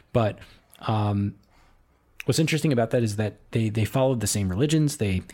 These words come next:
you know, the, their rulers, uh, portrayed themselves pretty much exactly as the prior Egyptian pharaohs did. They built the same types of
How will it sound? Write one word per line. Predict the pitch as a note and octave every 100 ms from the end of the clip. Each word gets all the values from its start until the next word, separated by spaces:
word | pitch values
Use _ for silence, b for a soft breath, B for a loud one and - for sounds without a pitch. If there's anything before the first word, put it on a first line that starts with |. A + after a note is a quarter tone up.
| B B -
you | G#2
know, | F#2+
the, | G#2 G#2+
their | G2+ A2
rulers, | F#2+ G2 B2 D3+ D3+ D3 - - G#2
uh, | G2 F#2 -
portrayed | - G2 - G2+ A#2+
themselves | C3+ C3 C#3+ C#3+ -
pretty | - B2+
much | B2+ B2+
exactly | G#2 G2+ A2+ B2 A2+
as | G#2+
the | G#2 F#2+ -
prior | - A2 G#2+
Egyptian | F#2+ G2+ - A#2+ A#2 A2
pharaohs | B2+ B2+ B2+
did. | - B2+
They | A#2+
built | G2 F#2+ F2
the | -
same | G2 F2+
types | F2+ E2+
of | -